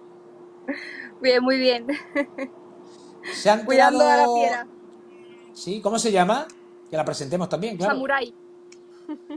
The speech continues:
Speaker 2: Samurai. Pues nada, Samurai se ha enterado que estábamos en directo y ha dicho, "Oye, que yo también me voy a presentar aquí delante de la audiencia". Y estás ahí, eh, te veo que estás ahí en exterior, ¿eh? Casa de campito, eh, disfrutando del verano, ¿no?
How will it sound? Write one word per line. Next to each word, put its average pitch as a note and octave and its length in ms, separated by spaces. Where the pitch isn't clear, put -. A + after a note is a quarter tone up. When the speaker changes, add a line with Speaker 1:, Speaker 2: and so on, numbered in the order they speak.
Speaker 2:
Samurai. F3 800
Pues A#2+ 160
nada, D3 220
Samurai C#3 420
se G3+ 100
ha - 20
enterado G#3+ 360
que D3 80
estábamos F#3 360
en G3+ 100
directo G#3 300
y - 20
ha F#3 40
dicho, D#3+ 200
"Oye, D#3 180
que C3 100
yo C#3+ 120
también G#3 260
me D3 60
voy C#3 180
a B2+ 240
presentar C3 420
aquí B2+ 180
delante B2 300
de A#2+ 100
la B2 60
audiencia". C#3 500
Y C#3+ 60
estás F3+ 300
ahí, A#3+ 400
eh, G#3+ 440
te D#3+ 80
veo F3+ 160
que C4 60
estás - 260
ahí A3+ 180
en D4 60
exterior, F3+ 520
¿eh? B3+ 280
Casa G3+ 220
de G3 100
campito, A#3+ 880
eh, F#3+ 160
disfrutando F3 400
del G3 100
verano, A#2+ 300
¿no? G3 220